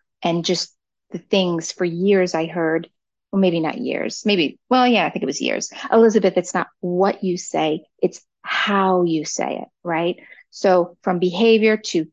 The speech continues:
tone to now thought. This is, for me, has been a process over time.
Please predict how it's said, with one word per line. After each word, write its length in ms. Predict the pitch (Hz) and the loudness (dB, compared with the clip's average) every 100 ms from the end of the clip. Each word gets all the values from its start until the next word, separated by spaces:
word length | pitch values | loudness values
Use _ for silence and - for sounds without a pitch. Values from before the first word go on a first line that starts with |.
| - | -12
tone 840 | - - 220 202 196 196 196 202 - _ _ _ _ _ _ _ _ _ _ _ _ _ _ _ _ _ _ _ - | -8 0 2 2 2 0 0 -2 -8 _ _ _ _ _ _ _ _ _ _ _ _ _ _ _ _ _ _ _ -8
to 540 | - 175 160 156 175 _ _ _ _ 175 | 0 2 2 -2 -6 _ _ _ _ -6
now 260 | 165 160 | -4 -6
thought. 460 | 160 - 156 143 - _ _ _ _ _ _ _ _ _ _ - | -8 -4 -2 -2 -6 _ _ _ _ _ _ _ _ _ _ -6
This 380 | 190 233 240 240 | 4 4 4 4
is, 280 | 208 196 - _ _ - | 4 2 -4 _ _ -2
for 140 | 214 | 2
me, 240 | 214 220 220 | 4 4 4
has 180 | 208 | 0
been 200 | 175 190 | 0 -2
a 140 | 180 170 - | -2 -6 -6
process 540 | 196 180 175 180 170 - 196 | 0 0 0 -4 -4 -4 0
over 300 | 190 185 180 | 0 0 -4
time. 480 | - 151 - - | -6 -10 -10 -12